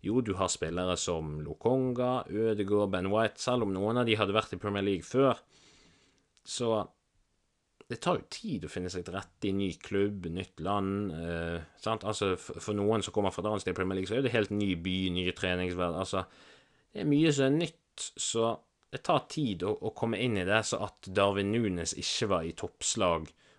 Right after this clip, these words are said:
og leverte to mål per kamp som Haaland fra dag én, det er egentlig ganske forståelig. Eh, og det tar alltid litt tid før, eh, eh, man kan prestere på, på det aller beste i Premier League, sant? Så Haaland har kommet inn, det er ikke vanlig. Det,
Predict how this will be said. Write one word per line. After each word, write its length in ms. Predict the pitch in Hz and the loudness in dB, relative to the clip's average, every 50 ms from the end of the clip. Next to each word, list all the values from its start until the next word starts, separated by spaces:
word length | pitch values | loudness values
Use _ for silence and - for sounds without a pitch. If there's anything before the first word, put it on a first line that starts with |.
| _ - | _ 0
og 80 | 95 | 2
leverte 460 | 87 87 87 90 87 - - - - 82 | 4 4 6 4 4 2 0 -6 -10 -6
to 200 | - - 107 98 95 | -2 0 0 2 2
mål 220 | 95 95 95 90 | 2 2 0 0
per 140 | - 92 85 - | 0 -4 -4 -2
kamp 240 | - 98 90 85 | -2 -2 -2 -2
som 220 | - - 85 80 76 | -4 -6 -6 -6 -2
Haaland 480 | - 90 92 87 82 80 78 78 76 - | 0 2 2 2 2 0 -2 -4 -6 -8
fra 220 | - - 98 90 85 82 | -2 0 2 2 2 2
dag 220 | 82 80 80 78 78 | 0 -2 -2 -2 -4
én, 240 | 95 104 98 90 87 | -2 0 0 0 2
det 140 | 90 101 95 | 2 2 2
er 160 | 87 82 82 | 2 2 0
egentlig 240 | 85 85 - 101 90 | -4 -4 -4 -4 -4
ganske 320 | 82 78 85 - - 95 | -4 -4 -6 -8 -8 -8
forståelig. 460 | - 92 85 - 98 95 90 82 90 101 - - - - _ _ _ _ _ _ - - _ _ _ _ - | -6 -6 -4 -2 -2 0 0 0 0 -2 -4 -8 -18 -20 _ _ _ _ _ _ -20 -20 _ _ _ _ -20
Eh, 120 | - - - | -18 -12 -6
og 80 | - 110 | -4 -2
det 120 | 101 101 - | -2 -2 2
tar 200 | - 127 117 80 | 4 4 4 4
alltid 320 | 82 90 - - - 135 127 | 2 -2 -2 -2 0 0 0
litt 180 | 120 - - - | 0 -2 -6 -6
tid 320 | - 127 95 85 76 - | -4 -2 -2 -2 -4 -6
før, 440 | - - - 104 90 82 78 78 80 80 | -4 0 2 2 2 2 0 -2 -4 -4
eh, 320 | 78 80 76 69 69 65 62 - - - - - | -4 -4 -6 -6 -8 -10 -10 -12 -14 -16 -18 -16
eh, 220 | - - 73 78 | -14 -12 -12 -10
man 360 | 78 85 95 95 92 90 87 85 - - | -8 -8 -6 -4 -4 -4 -4 -6 -8 -6
kan 200 | - 98 92 87 | -6 -6 -6 -4
prestere 560 | - - 90 - - 107 101 95 87 80 82 | -6 -6 -6 -2 2 4 4 4 4 2 -2
på, 380 | 82 - - - 85 78 76 67 - | -6 -6 -4 -4 -2 -2 -4 -4 -4
på 100 | - 92 | -4 -2
det 80 | 71 | -2
aller 220 | 85 101 95 90 85 | 0 0 0 0 0
beste 240 | 87 82 - - 92 | -2 -4 -4 -6 -6
i 40 | - | -4
Premier 260 | 95 90 87 90 95 | -4 -4 -2 -2 0
League, 220 | 104 104 98 87 | 0 0 0 -2
sant? 160 | - 104 101 | -2 -4 -2
Så 120 | 95 98 90 | -2 -2 0
Haaland 360 | 101 104 101 95 90 85 82 | 2 4 4 4 2 0 -2
har 100 | 82 82 | -4 -4
kommet 180 | - 90 87 107 | -4 -4 -2 -2
inn, 120 | 110 110 104 | 0 4 4
det 80 | 101 | 4
er 80 | 95 92 | 4 4
ikke 180 | 92 101 92 90 | 2 0 0 2
vanlig. 460 | 90 85 85 90 90 85 78 80 85 | 2 2 2 0 0 -2 -4 -2 0
Det, 140 | 98 104 92 | 0 0 2